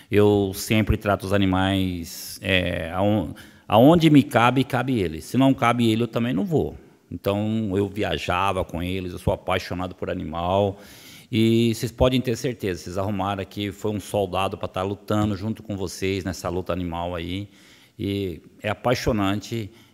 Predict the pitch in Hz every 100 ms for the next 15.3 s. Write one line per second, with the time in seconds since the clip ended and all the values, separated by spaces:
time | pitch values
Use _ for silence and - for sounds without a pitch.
0 | - 104 90 104 - 117 107 95 82 -
1 | 95 110 107 104 104 95 92 113 113 110
2 | 107 104 104 117 - 135 90 82 - -
3 | 98 95 104 - 92 104 98 85 90 -
4 | - 95 - 87 90 95 - 87 104 -
5 | 104 101 113 120 107 87 98 104 - -
6 | - - 101 - 117 113 104 101 101 101
7 | 90 113 101 90 95 101 95 90 - -
8 | - - 107 101 107 107 101 87 101 98
9 | - 120 117 92 92 104 98 104 90 -
10 | - _ - - 104 104 107 104 98 98
11 | 107 - 98 82 117 113 98 87 90 104
12 | 101 - - - _ - 110 101 104 107
13 | 110 107 101 98 87 - 98 95 - 113
14 | 107 107 107 110 110 101 95 104 85 90
15 | 101 104 101